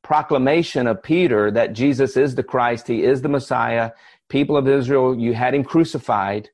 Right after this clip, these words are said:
but he's offering you grace. If you call upon his name, you will be saved. So Peter reaches deep into Hebrew scripture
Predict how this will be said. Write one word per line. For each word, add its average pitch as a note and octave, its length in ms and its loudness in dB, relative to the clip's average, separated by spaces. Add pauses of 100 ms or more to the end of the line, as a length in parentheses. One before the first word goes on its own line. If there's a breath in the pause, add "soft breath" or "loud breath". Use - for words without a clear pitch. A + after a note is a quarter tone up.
(1200)
but B2+ 120 2
he's A#2+ 140 0
offering C#3+ 380 0
you D3 140 2
grace. A#2+ 540 -2
If G#2+ 120 -8
you A#2+ 80 -2
call B2+ 220 0
upon C#3 300 -2
his B2+ 160 -2
name, A2+ 600 -4
you A2+ 220 0
will A#2 200 2
be G#2 160 -2
saved. G2 440 -4
So - 140 0
Peter D#3+ 420 0
reaches B2+ 380 -2
deep C3+ 340 -2
into C#3 220 -2
Hebrew A#2+ 340 -2
scripture A2+ 680 -4